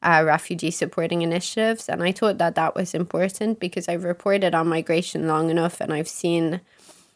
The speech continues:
you know, a lot of <laughs> situations where it, it tends to be the privileged white person who's the one who's making a living or who's profiting off, um, even speaking about this situation. So, yeah,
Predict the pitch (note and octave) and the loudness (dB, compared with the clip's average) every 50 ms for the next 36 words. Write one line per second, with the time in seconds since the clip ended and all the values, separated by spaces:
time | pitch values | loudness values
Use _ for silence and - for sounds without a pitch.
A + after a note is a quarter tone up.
0 | _ _ - - F#3+ F3+ D#3+ E3 E3+ F#3 G3 G#3 G3 F3+ - - - G#3+ G3+ - | _ _ -4 -2 0 2 4 4 4 4 4 4 4 2 2 0 0 0 2 2
1 | - G#3+ G3 F#3+ G3 - - F#3+ F#3 F3 E3+ F3+ F#3 E3+ E3 E3+ E3 - - - | 4 6 6 6 4 2 2 2 2 4 4 6 6 6 4 4 0 0 0 -2
2 | F3+ - - - F3+ F#3 F#3 - - G#3 G3+ F#3 F3 F3 F3 - A3 G3+ G3 F#3+ | -2 2 4 4 4 4 2 0 -2 0 0 2 2 0 2 2 2 2 2 2
3 | F#3 F3 F3+ F3 - - F3+ F#3 F3+ - - - G3+ F3 F3+ - - D3 - F3 | 2 2 2 0 2 4 6 6 6 4 0 0 0 0 0 0 -4 -4 -2 0
4 | F3+ D#3 E3 - - F3 E3+ F3 F3 F3 D#3 F3 F#3 D#3+ E3 - E3+ D#3+ E3+ E3 | 0 0 -2 0 0 2 4 4 4 4 4 2 2 0 0 0 0 0 0 -2
5 | - C#3 D#3 D#3+ E3 E3 F3+ F#3 - E3+ D#3+ D#3 D#3 D#3+ E3+ F#3 D#3+ E3 - - | -4 -4 -2 -2 0 2 0 0 0 -4 -4 -2 -2 -2 -2 -2 -4 -4 -2 0
6 | - - F3 - - - - - - D#3+ E3+ D3+ D3+ F3 F3 - - - - - | 2 2 2 -2 -6 -10 -10 -8 -4 -2 -2 0 0 -2 -2 -6 -12 -18 -20 -20
7 | - - - - - - _ _ - E3+ E3+ E3 D#3+ D#3+ D#3 D3+ - - - A3+ | -20 -20 -20 -20 -20 -20 _ _ -2 0 2 2 2 2 0 -2 -2 0 0 2
8 | G#3+ G#3+ F3+ F3 - - G#3+ G3+ - F3+ E3 E3 D#3 D#3+ D#3+ - - F#3+ F3 F3 | 4 4 2 2 2 -2 -2 -2 -2 -4 -4 0 0 0 0 0 -2 -4 -4 -4
9 | - - - E3+ - - - - - F3 - - - - F#3 F3+ E3+ - - - | -4 -6 -6 -6 -6 -6 -4 -4 -4 -4 -6 -6 -6 -6 -6 -6 -6 -4 -4 -2
10 | - - D#3+ - F#3+ - _ _ _ _ _ _ _ _ _ F#3+ F#3+ F3+ F3 - | 0 0 0 -2 -4 -8 _ _ _ _ _ _ _ _ _ 2 4 4 6 4
11 | F3+ G3+ A3 | 2 0 -2